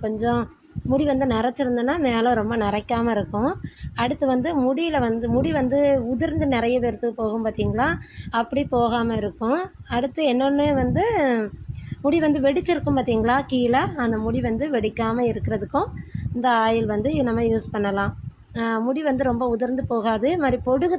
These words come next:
தொல்லை இருக்கவே இருக்காது. இது வந்து நம்ம இதை காய்ச்சி, இது தீர தீர நம்ம யூஸ் பண்ணிக்கிட்டு இருந்தோம் அப்படின்னா,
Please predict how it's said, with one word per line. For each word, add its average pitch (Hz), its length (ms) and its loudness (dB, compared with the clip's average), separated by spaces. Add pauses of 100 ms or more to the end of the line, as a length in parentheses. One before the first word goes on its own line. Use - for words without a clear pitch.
தொல்லை 247 300 2
இருக்கவே 226 400 0
இருக்காது. 202 420 -2 (640)
இது 262 80 0 (100)
வந்து 247 180 0
நம்ம 247 220 0 (260)
இதை 220 120 0 (120)
காய்ச்சி, 233 320 2 (140)
இது 262 120 2
தீர 294 220 0 (100)
தீர 277 160 2
நம்ம 254 260 2
யூஸ் 247 160 -4
பண்ணிக்கிட்டு 240 340 0
இருந்தோம் 233 200 -2
அப்படின்னா, 220 380 2